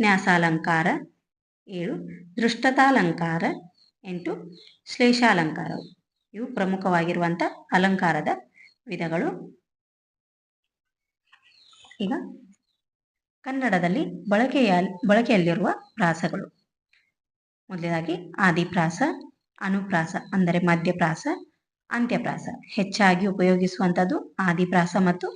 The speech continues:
ಅಂತ್ಯಪ್ರಾಸ. ಈಗಾಗಲೇ ಪ್ರಾಸಗಳ ಮೇಲೆ ವಿಡಿಯೋ ಹಾಕಿದ್ದೀನಿ, ಒಂದ್ಸಲ ಚೆಕ್ ಮಾಡಿ. ಈಗ ಸರ್ವನಾಮದ ಪ್ರಕಾರಗಳು. ಮೊದಲನೇದಾಗಿ ಪುರುಷಾರ್ಥಕ ಸರ್ವನಾಮ, ಪ್ರಶ್ನಾರ್ಥಕ ಸರ್ವನಾಮ,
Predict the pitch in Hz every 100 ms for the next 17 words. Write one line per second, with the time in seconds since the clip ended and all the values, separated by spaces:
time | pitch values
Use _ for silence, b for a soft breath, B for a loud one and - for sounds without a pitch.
0 | - - 208 202 190 208 202 170 - -
1 | _ b b b 185 175 165 240 - -
2 | 190 185 196 190 180 220 208 175 175 180
3 | 254 254 175 - 165 - - 175 175 302
4 | - _ _ _ _ _ _ _ _ 233
5 | 262 370 - - - - 330 320 233 180
6 | 175 170 190 185 165 175 151 - - _
7 | _ 202 175 165 170 185 359 - 247 220
8 | - 196 190 180 185 180 165 165 165 196
9 | 359 - B B _ - 240 - 269 277
10 | 277 269 262 170 165 165 160 185